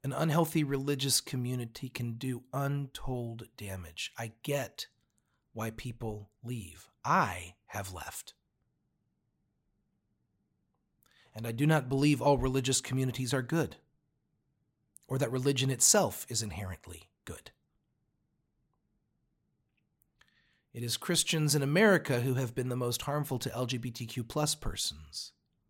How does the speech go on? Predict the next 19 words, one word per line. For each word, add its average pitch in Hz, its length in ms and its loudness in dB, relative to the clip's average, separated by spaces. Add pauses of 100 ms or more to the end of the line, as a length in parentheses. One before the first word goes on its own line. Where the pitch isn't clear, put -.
(800)
The 120 60 -8
majority 135 500 2
of 120 100 0
the 123 80 -4
people 131 340 -4
who 127 160 0
are 117 80 0
seeking 135 520 0
to 123 100 -8
take - 280 -2
away 123 200 -2
reproductive 123 720 -2
rights 107 420 -2 (360)
are 151 120 2
doing 131 420 0
so 123 320 2
in 127 120 -2
Jesus' 107 460 -2
name. 143 500 -2